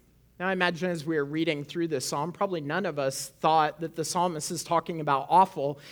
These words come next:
in the world. In fact, it's full of words of celebration and joy, and yet, yet what we see is they are going on this pilgrimage, as they are going up to the house of the Lord. What we see is that they go through, in verse six, the valley of Baca.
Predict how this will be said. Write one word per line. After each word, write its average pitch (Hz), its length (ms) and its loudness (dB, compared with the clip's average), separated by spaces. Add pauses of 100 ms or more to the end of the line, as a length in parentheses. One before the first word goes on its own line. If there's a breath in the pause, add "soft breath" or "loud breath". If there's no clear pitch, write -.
in 180 140 2
the 170 100 4
world. 180 320 6
In 165 100 -2
fact, 180 280 2
it's 180 100 -2
full 214 300 4
of 147 120 0
words 185 380 6
of 139 80 -8
celebration 196 800 4
and 151 200 -4
joy, 175 460 6
and 165 160 0
yet, 180 280 4 (320 loud breath)
yet 196 180 6
what 196 160 4
we 190 100 0
see 269 360 4
is 170 400 2 (360 soft breath)
they 185 160 6
are 190 100 6
going 196 400 2
on 202 380 2
this 175 180 0
pilgrimage, 165 680 0
as 170 140 -2
they 190 120 6
are 180 80 6
going 185 380 0
up 226 280 4
to 180 120 -4
the 156 120 6
house 208 540 0 (240 loud breath)
of 156 160 -2
the 170 140 2
Lord. 160 500 6
What 196 220 0
we 190 120 -2
see 269 260 0
is 214 120 0
that 208 160 2
they 190 120 2
go 196 220 2
through, 233 440 0
in 165 160 0
verse 190 240 0
six, 202 320 0
the 156 160 -2
valley 156 500 4
of 143 300 -4
Baca. 160 520 2